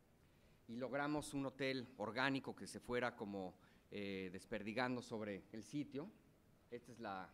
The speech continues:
propuesta que le presentamos, puros arcos, lleno de arcos todo el hotel, de hecho es un arco el hotel, y va cayendo en cascada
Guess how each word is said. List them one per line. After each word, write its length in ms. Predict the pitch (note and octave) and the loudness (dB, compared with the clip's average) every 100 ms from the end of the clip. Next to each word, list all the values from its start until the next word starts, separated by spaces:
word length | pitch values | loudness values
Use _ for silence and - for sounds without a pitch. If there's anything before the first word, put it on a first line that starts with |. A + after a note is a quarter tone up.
| - | -10
propuesta 480 | G#2+ - B2+ - - | -6 0 0 0 0
que 80 | |
le 100 | G#2+ | 0
presentamos, 760 | - G2+ A2 G2+ C3 A#2 D#3+ - - - - - | 0 -2 -4 -2 0 0 -2 -8 -20 -20 -18 4
puros 320 | E3 D#3 - | 8 8 8
arcos, 480 | B2 A#2 A2+ G#2 - | 4 4 0 -4 -6
lleno 340 | G#2+ D3 D3+ C3+ | 4 8 8 8
de 120 | A#2+ | 8
arcos 280 | A#2 A2 - | 6 2 -4
todo 120 | A#2+ | -2
el 80 | A2+ | -2
hotel, 260 | G2 A#2+ | -2 0
de 80 | A#2+ | 2
hecho 280 | C3+ D3 A#2+ - - - - - - - - | 4 4 2 0 -16 -18 -18 -20 -20 -18 -8
es 140 | D3 | -2
un 160 | C3+ B2+ | 2 4
arco 260 | A#2+ - G#2+ | 4 4 4
el 100 | G2 | 4
hotel, 340 | - A#2 - - - - - - - - - - - - - - - - - - - | 2 0 -2 -10 -20 -20 -20 -18 -18 -18 -18 -18 -18 -20 -20 -20 -20 -20 -20 -18 -10
y 80 | |
va 240 | A2+ D3 D3 | 0 2 4
cayendo 560 | D3 C3+ D3+ C#3+ D3 D3 | 6 8 10 10 8 4
en 120 | A2+ | 2
cascada 600 | A2 - C3+ B2 A#2 | 0 2 6 8 6